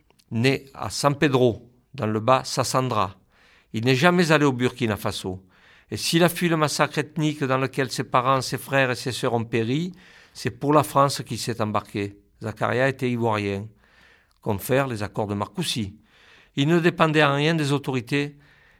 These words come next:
et des tiers du Burkina Faso. Pour Marie-Yolande, haïtienne,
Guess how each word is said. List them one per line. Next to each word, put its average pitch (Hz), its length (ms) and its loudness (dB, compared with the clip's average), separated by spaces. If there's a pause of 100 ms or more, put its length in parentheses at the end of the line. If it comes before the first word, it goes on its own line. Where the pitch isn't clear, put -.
(120)
et 120 140 0
des 113 160 -2
tiers 117 440 -2
du 117 100 -4
Burkina 104 440 -4
Faso. - 340 -10 (1300)
Pour 151 160 0
Marie-Yolande, 131 720 6 (300)
haïtienne, 117 580 0